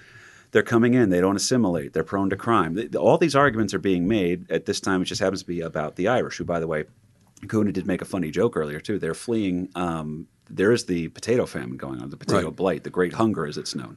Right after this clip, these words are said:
Speaker 2: Right.
Speaker 1: And there were other food, and there were more crops that were being made in Ireland, too, by, you taught me this.
Speaker 2: Yeah.
Speaker 1: Um, but the English were n-, taking those things, and, uh, American ships were being sent over with food to try to provide relief to the starving Irish, if you will,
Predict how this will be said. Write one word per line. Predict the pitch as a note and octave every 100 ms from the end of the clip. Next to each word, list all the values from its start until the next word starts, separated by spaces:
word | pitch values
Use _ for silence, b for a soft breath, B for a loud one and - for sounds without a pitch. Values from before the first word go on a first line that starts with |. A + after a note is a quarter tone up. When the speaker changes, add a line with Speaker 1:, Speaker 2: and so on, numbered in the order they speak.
| -
Speaker 2:
Right. | G2+ F#2+ - - -
Speaker 1:
And | G#2
there | A#2+
were | F3+
other | C3 G2
food, | - D3 C#3+ F#2
and | G2+ F2
there | G2 G2+
were | D3+ - -
more | A#2+ A2
crops | - B2+ G#2 -
that |
were | F#2+
being | F#2+ F2+
made | F2+ F2
in | D2+ F#2+
Ireland, | E2 G#2 E2 D2+ -
too, | A#2
by, | D2+
you | G2
taught | A#2 F#2+ -
me |
this. | - - - -
Speaker 2:
Yeah. | F3 A#2 F#2+
Speaker 1:
Um, | F2+ E2 D#2+ - _ -
but | G2 - - - C#3
the | - E2+
English | F2 A2 G#2+ F#2+ -
were | F#2
n-, | -
taking | - C3 C#3+ F#2
those | D#2 C2+ -
things, | A#1+ B1 - -
and, | F2
uh, | E2 D#2 D#2
American | E2+ G#2 G#2 F#2 F2 E2+
ships | - A#2+ A#2 -
were | F2+
being | F#2 F2+
sent | - G2 G2
over | F2+ E2
with | G#2 G#2
food | - A2+ F#2
to |
try | - F#2
to | F2+ D#2+ -
provide | F#2 F#2 F2+ E2
relief | E2+ G#2+ A2 -
to | - G#2+
the | F#2 E2+
starving | E2 - G2+ F#2 E2
Irish, | G2 A#2+ D#2+
if | E2+ -
you | D2+
will, | C#2+ E2